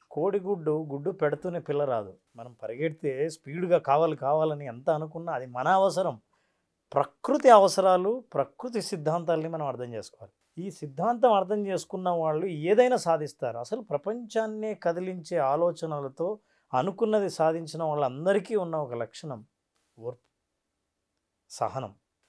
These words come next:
సహనం అన్నది మనిషిని ఏదైనా సాధించేలా చేస్తుంది. కేవలం బలవంతులకు మాత్రమే సహనం ఉంటుంది. బలహీనులు సహనం కోల్పోతారు.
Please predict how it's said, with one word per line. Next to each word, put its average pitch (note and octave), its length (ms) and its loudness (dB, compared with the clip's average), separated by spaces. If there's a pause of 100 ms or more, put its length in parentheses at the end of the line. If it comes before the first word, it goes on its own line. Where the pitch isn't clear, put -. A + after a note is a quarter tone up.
సహనం A3 600 -2
అన్నది F3+ 340 -2
మనిషిని D#3+ 680 -8 (200)
ఏదైనా A#3 520 4
సాధించేలా F#3+ 600 -2
చేస్తుంది. D#3+ 600 -8 (100)
కేవలం F3+ 540 0
బలవంతులకు G#3 800 0
మాత్రమే F#3+ 460 -4
సహనం D3 360 -6
ఉంటుంది. A2+ 280 -14 (320)
బలహీనులు F3+ 640 4
సహనం D#3+ 360 -4
కోల్పోతారు. C3+ 460 -6